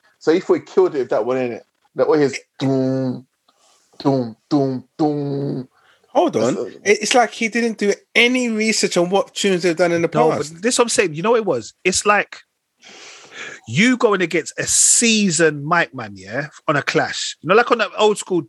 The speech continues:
Speaker 3: Bashment clash, like, you're going against Beenie Man. He's a seasoned pro. Yeah, you can't chat shit. Like, them man are seasoned with it. And that's what it was. He thought that he could do one, two, ha, ha, ha, ha. All right, put it this way.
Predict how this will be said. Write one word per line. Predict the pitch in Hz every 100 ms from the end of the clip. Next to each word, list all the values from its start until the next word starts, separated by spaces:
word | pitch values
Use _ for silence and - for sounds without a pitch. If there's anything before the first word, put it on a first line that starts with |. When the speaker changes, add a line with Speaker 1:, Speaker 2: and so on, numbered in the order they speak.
| _
Speaker 3:
Bashment | 185 175 151 -
clash, | 143 -
like, | 120 -
you're | 156
going | 202 202
against | 185 175 131
Beenie | 175 175 135
Man. | 120
He's | 139 175
a | 170
seasoned | - 226 220 175 185 170
pro. | - 185 139 90 _ _ _ _ -
Yeah, | 131
you | 156 185
can't | 233 247 240
chat | - 240 -
shit. | - - 190
Like, | 135 123 160
them | 226 254
man | 202
are |
seasoned | - - 254 254 160 156 135
with | 110
it. | 107 - _ _ _ - -
And | - 160
that's | 214 -
what | 202
it |
was. | 196 170
He | 185 226
thought | - 220
that | 143
he | 151
could | - 151
do | 135
one, | 135 180
two, | 175 160 143 - _ -
ha, |
ha, | 254 277
ha, | 269 254
ha. | 254 - - _ -
All | 175
right, | 139
put | 240
it | 208
this | -
way. | 113